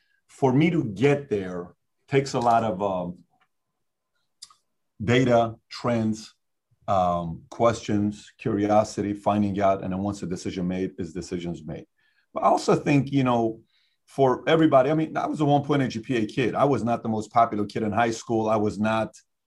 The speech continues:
uh, somebody that if you went to high school, like, oh, you know, they would say, "Patrick's the bodybuilder that walks around with a, you know, big, the, the big two-gallon water." That was me. That's, that's P B D. I kind of, well, you know, was that guy. I didn't play sports. I didn't play baseball. I didn't play football. I didn't,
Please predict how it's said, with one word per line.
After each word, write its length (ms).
uh, 340
somebody 560
that 180
if 140
you 80
went 180
to 100
high 160
school, 180
like, 100
oh, 220
you 100
know, 140
they 80
would 180
say, 100
"Patrick's 440
the 80
bodybuilder 560
that 120
walks 320
around 140
with 100
a, 220
you 100
know, 120
big, 380
the, 200
the 120
big 260
two-gallon 520
water." 440
That 80
was 160
me. 160
That's, 260
that's 220
P 100
B 100
D. 120
I 100
kind 240
of, 140
well, 180
you 140
know, 140
was 280
that 240
guy. 260
I 80
didn't 220
play 140
sports. 400
I 80
didn't 120
play 140
baseball. 420
I 80
didn't 140
play 140
football. 480
I 80
didn't, 160